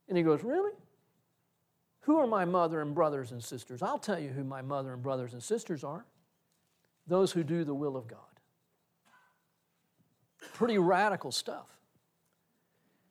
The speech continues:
Second potential disciple.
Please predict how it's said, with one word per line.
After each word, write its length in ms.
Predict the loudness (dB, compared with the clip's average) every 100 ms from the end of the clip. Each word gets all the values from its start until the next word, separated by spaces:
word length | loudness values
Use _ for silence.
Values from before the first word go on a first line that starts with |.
| _ _ _ _
Second 480 | 2 4 6 4 0 -8 _ -20 _ _ _ 0
potential 500 | 2 6 4 4 2
disciple. 580 | 4 4 4 0 -10